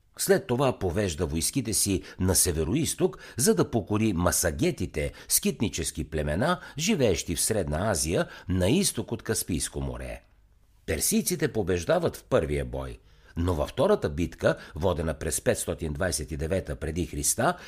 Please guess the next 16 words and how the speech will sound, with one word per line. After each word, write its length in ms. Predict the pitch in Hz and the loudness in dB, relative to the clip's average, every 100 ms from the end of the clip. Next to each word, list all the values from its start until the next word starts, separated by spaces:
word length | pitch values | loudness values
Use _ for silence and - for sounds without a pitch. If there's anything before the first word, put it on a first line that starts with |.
| - - | -18 2
търпят 440 | 117 - 180 - | 2 6 4 4
поражение 800 | 87 85 80 92 110 76 107 180 - - | 0 0 0 0 0 0 0 -2 -6 0
и 240 | 95 - | 2 2
Кир, 340 | - 220 107 71 - | 4 4 4 0 -8
владетелят 680 | 76 82 80 101 87 78 76 | -2 0 2 0 0 -2 -2
на 120 | 73 | 0
най-голямата 640 | 104 156 98 87 78 71 | 0 0 2 0 0 -2
империя, 600 | 71 69 - 80 67 71 67 - | -4 -2 0 0 0 -4 -6 0
която 320 | 104 82 87 | 6 6 4
светът 480 | - 90 85 104 65 | -2 -2 0 -2 -2
до 100 | 73 | -8
тогава 480 | 76 73 80 69 69 | -6 0 0 0 -4
е 40 | |
виждал, 520 | 69 95 69 113 202 - - | -2 -2 0 0 0 -2 -4
е 100 | - | -2
посечен. 840 | 151 190 - 113 76 - 60 62 | 0 -2 0 0 0 -4 -8 -10